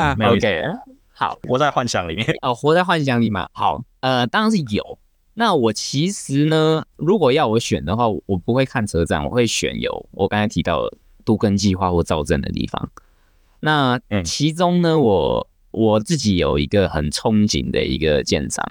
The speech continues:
Speaker 1: 那未来如果有够实力的话，当然是买，想买他们家的，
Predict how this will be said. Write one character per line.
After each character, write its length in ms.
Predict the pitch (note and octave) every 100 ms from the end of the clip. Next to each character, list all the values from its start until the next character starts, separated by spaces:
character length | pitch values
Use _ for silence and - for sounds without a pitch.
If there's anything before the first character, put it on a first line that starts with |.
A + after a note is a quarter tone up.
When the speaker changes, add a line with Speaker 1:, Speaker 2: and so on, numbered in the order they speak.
| -
Speaker 1:
那 220 | - A#2
未 180 | A#2+ B2+
来 160 | G2+ F2+
如 120 | G2+
果 100 | A#2
有 120 | D#2
够 200 | - G#2+
实 260 | G2 - D#2+
力 140 | F2+
的 100 | F2
话， 140 | - D2+
当 80 | D#2
然 40 |
是 180 | D2 E2+
买， 140 | - -
想 200 | - E2+
买 140 | E2 -
他 160 | E2+
们 160 | D2+ -
家 260 | - E2+ C#2
的， 180 | -